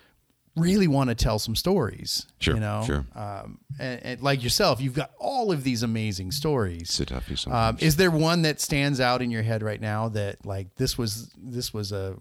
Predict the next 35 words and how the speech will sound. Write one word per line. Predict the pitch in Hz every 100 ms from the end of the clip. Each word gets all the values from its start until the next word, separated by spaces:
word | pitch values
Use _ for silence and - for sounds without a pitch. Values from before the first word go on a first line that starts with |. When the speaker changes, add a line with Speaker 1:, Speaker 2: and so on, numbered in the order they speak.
| 131
Speaker 2:
Hmm? | 117
Speaker 1:
really | 120 123 123 117 117 -
either | 131 113
a | 104
bizarre | 101 101 101 123 160 170
interview | 170 180 175 190 196 190
Speaker 2:
<laughs> | 170
Speaker 1:
or | 131 120 117 113 113 113
this | 123 127 123
was, | 123 117 107 - - -
um, | 104 101 123
I | 131
know | 139
you | 131 131
mentioned | 123 - 113
the |
one | 110 101
before, | 95 170 151 98
but | 92
Speaker 2:
Um, | 131 131 131 131 127
yeah, | 165 147
I've | 113 117
got | - 127
a, | 117 107 98
let's | 98 -
see, | 87
gosh, | 76 78 69 - -
there's, | 87 80 76 - -
there's | 78 76
a | 76
couple | - 87 98
that | 85
I | 71
think | - 87 -
of | 69